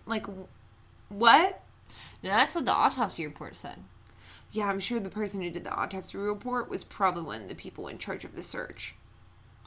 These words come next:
Speaker 2: Yeah, they were dum-dums.
Speaker 1: Just saying. When was this? Sixteen twenty-two?
Speaker 2: No, it was in nineteen twenty-two, which is why it's
Speaker 1: Ooh, this is
Speaker 2: infuriating.
Speaker 1: bad.
Speaker 2: <laughs>
Speaker 1: Okay. Well, you know what? You did say nineteen twenty-two, and I got upset, and then I'm like, "Ah, sixteen twenty-two technology," but, uh,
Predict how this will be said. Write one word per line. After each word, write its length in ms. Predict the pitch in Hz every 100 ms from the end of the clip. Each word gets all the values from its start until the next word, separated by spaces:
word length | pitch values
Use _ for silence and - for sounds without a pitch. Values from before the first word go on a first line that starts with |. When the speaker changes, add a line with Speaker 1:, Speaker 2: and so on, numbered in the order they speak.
| - - - -
Speaker 2:
Yeah, 80 | 175
they 140 | 190
were 100 | 185
dum-dums. 760 | 160 147 - - 107 180 - - - - - - - -
Speaker 1:
Just 220 | - 180
saying. 140 | - -
When 280 | 226 269 277
was 140 | 269
this? 160 | 269 262
Sixteen 540 | 262 254 - 247 233
twenty-two? 680 | 220 233 220 214 233 226 240 -
Speaker 2:
No, 260 | 269 302
it 180 | 214 247
was 160 | 262 262
in 200 | 277 190
nineteen 480 | 180 - - 285
twenty-two, 540 | 277 320 277 277 311 285
which 140 | 277 440
is 200 | 480 453
why 180 | 427 370
it's 180 | 339 285
Speaker 1:
Ooh, 240 | 247 233
this 60 | 214
is 160 | 269
Speaker 2:
infuriating. 260 | 240 233 208 202
Speaker 1:
bad. 480 | 226 214 202 208
Speaker 2:
<laughs> 80 | 269
Speaker 1:
Okay. 280 | 254 208 196 - -
Well, 340 | 359 415 415
you 60 | 381
know 100 | 427
what? 160 | 427 349
You 80 |
did 160 | 349 427
say 140 | 415
nineteen 260 | 381 330 302
twenty-two, 360 | 285 285 262 277
and 120 | 240
I 60 |
got 240 | 233 240 214
upset, 240 | - 254
and 80 | 196
then 80 | 208
I'm 40 |
like, 200 | 196 220
"Ah, 160 | 277 226
sixteen 460 | 214 226 - 202 175
twenty-two 460 | - 190 180 185
technology," 1200 | 180 - 240 240 214 175 175 170 175 175 165 175 180
but, 280 | 180 175 160
uh, 260 | 175 170